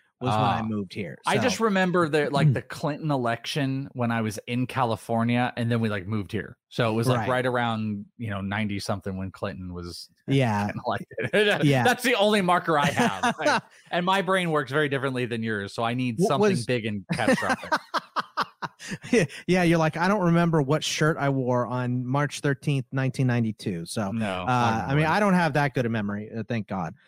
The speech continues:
Speaker 1: But, uh, I, I don't think I'd wanna remember everything. But, uh, the, the moment, the moment for me that made this series was the, the G A block in,
Speaker 2: Yeah.
Speaker 1: in that,
Speaker 2: I think,
Speaker 1: in
Speaker 2: I
Speaker 1: that
Speaker 2: think that's, I think
Speaker 1: first or
Speaker 2: that's a pretty
Speaker 1: second win.
Speaker 2: unanimous feeling.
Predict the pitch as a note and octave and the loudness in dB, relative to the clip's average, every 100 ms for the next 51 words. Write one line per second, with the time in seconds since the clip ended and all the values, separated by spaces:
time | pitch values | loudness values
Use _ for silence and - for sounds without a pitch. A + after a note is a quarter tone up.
0 | _ - B2 A2+ B2+ A#2 A2+ A2 B2 C3 | _ -2 0 2 2 4 4 2 4 4
1 | D3 E3+ F#3 E3+ D3+ C3+ G#2+ G2 F#2 F#2 | 4 4 4 4 2 2 0 -2 -4 -4
2 | F#2+ F2+ E2+ F2 - E2+ - - _ C#3+ | -6 -6 -8 -10 -12 -14 -14 -20 _ -2
3 | C#3 C#3 _ _ _ - C#3 C#3 - D3+ | -2 -2 _ _ _ -6 -2 -2 -2 2
4 | D#3 D3+ - F3 F3 G3+ A#3+ A3+ G3 F3 | 2 2 0 0 4 4 4 2 0 -2
5 | E3+ G3+ B3+ C4 - F3+ E3+ E3+ D3+ C3 | -2 0 0 -4 -2 0 2 2 2 2
6 | C#3 C3 B2 - B2 A#2 - A#2+ A2 A#2+ | 2 2 -2 0 0 0 -2 -2 -2 -2
7 | A2 - A2+ A2+ G#2+ - _ - A#2 D3 | -4 -4 -6 -6 -6 -10 _ -10 0 2
8 | C3 G#2 F2+ E2 D2 - - _ G#2 F#2+ | 2 0 -6 -8 -10 -12 -20 _ -4 -2
9 | C3 B2+ B2 F#3 C4 A#3+ B3+ C#4 A3 A#3 | 0 2 2 2 2 4 2 0 2 2
10 | - - G3 G#3 D#3 D#3 D3+ - - F#3 | 2 -6 -6 0 2 2 2 2 2 2
11 | C#3+ C#3 C#3 C#3 B2 - D3+ A2 | 2 2 2 2 -2 -4 -4 -2